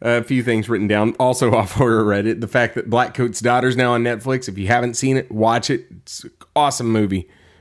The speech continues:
I, it's a couple years old, but it's an awesome movie. Um, it's real, real slow, but really good, very ambient. Um, but no, this <laughs> made me laugh. Like,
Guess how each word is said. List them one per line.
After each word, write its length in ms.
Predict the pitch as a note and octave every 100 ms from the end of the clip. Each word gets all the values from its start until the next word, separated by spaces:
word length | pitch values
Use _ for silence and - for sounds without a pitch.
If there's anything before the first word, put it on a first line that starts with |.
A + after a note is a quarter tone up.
| -
I, 80 | A#2+
it's 320 | B2+ A#2 -
a 60 | C3
couple 260 | D#3+ D3+
years 200 | A2+ G2
old, 280 | F2+ F#2+ E2+
but 120 | F2+
it's 220 | F2 - -
an 60 |
awesome 300 | A2 G#2+ F#2
movie. 360 | F2+ F#2 E2+ -
Um, 360 | F#2 F2 E2+ - - - - - -
it's 180 | F#2+ G2+
real, 340 | G2+ A#2+ A#2
real 240 | G#2 G2+ F#2+
slow, 400 | - F2 E2+ D2+
but 160 | D2+
really 440 | - G2+ A2 G2+ F2+
good, 240 | F#2 F2+
very 260 | F2+ F2+ F2+
ambient. 380 | E2+ D#2 D#2+ - - - -
Um, 340 | B2 A#2+ A2
but 220 | B2+ B2
no, 240 | C3+ B2+ G#2+
this 260 | C3+ - - G#3+
<laughs> 120 | -
made 180 | C3+ C3
me 80 | A#2+
laugh. 340 | G#2 F#2+ -
Like, 200 | F2+ F2